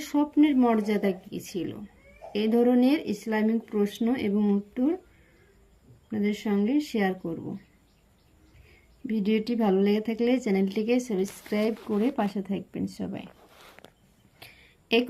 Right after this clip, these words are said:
নম্বর প্রশ্ন হচ্ছে, রাসূল কেন ধ্যানমগ্নে থাকতেন? উত্তর, মানবতার মুক্তির পথ খোঁজার জন্য। দুই নম্বর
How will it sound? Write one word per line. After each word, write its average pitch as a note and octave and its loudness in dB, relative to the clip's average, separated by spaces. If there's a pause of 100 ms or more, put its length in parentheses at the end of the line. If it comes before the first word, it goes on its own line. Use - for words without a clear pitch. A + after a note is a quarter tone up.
নম্বর D#4 8 (100)
প্রশ্ন C4+ 2 (140)
হচ্ছে, B3 2 (540)
রাসূল A3 6 (300)
কেন C4 4 (460)
ধ্যানমগ্নে A#3 4
থাকতেন? F3+ -4 (1160)
উত্তর, C#4+ 2 (480)
মানবতার C4+ 4 (100)
মুক্তির B3+ 0 (100)
পথ B3 4 (160)
খোঁজার G3 2 (100)
জন্য। D#3 -4 (1300)
দুই A3+ 4 (100)
নম্বর C#4 4